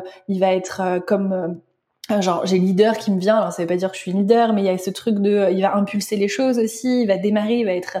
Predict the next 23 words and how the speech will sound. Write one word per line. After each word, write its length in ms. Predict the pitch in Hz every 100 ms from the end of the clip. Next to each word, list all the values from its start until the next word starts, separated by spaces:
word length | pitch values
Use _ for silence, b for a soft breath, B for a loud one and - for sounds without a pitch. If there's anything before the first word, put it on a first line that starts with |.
| - B B
il 80 | 190
va 60 |
être 60 | 185
dans 120 | 185
l'action, 540 | 196 202 - 262 254
c'est 120 | 247 214
vraiment 260 | 190 196
le 140 | 202 190
commencement. 720 | - 202 202 202 254 254 254 B B B
Enfin, 120 | 208
il 60 |
y 20 | 208
a 60 |
plein 180 | 196 226
de 80 | 220
choses 220 | - 233
avec 260 | 202 185 190
le 60 |
bélier 320 | 185 190 240
qui 120 | 262 -
sont 160 | - -
hyper 280 | 214 208
chouettes. 400 | 214 233 247 -